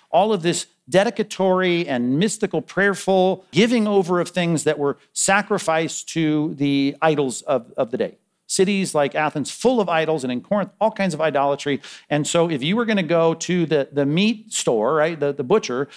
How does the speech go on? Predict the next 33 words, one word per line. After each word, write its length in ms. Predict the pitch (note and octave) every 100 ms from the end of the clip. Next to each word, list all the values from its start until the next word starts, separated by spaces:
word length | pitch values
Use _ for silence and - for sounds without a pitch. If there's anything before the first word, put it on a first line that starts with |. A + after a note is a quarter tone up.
| -
you 120 | D#3+ F3+
were 120 | F3+
gonna 200 | F3+ D3+
have 300 | D#3 G3+ A3
things 360 | G3 F#3+ D3+
there 320 | B2 G3+ E3 D#3+
that 120 | D#3
had 100 | D3+
already 380 | E3 G3 G#3+ G3
been 180 | E3
ceremonially, 920 | D3+ F#3 F3 E3+ G3 F#3 D#3+ D#3+ D3 A3+
uh, 160 | F3 - D#3 D#3 E3
uh, 120 | C#3
sacrificed 920 | - - F#3+ F#3 - C3+ E3 - - _ -
to 180 | G3
idols. 460 | G#3+ C4+ D3 - - _ _ _ -
And 140 | E3
so 60 | G3
there's 180 | F#3 F3
pagan 480 | - B3 B3+ G3 E3+
connections, 480 | F#3 G#3 - C3+
is 100 | A#2+
what 100 | A#2
I'm 140 | A2+ G#2
saying. 220 | G#2+ F#2 _ _ _ _ _ -
Drop 140 | A#3+
down 120 | A#3
to 60 | G3+
this 160 | D#3 -
passage 360 | F3 E3+ D#3
to 80 | C#3+
verse 180 | D3 -
twenty-three. 760 | - C3+ - - C3+ A2+ C#3+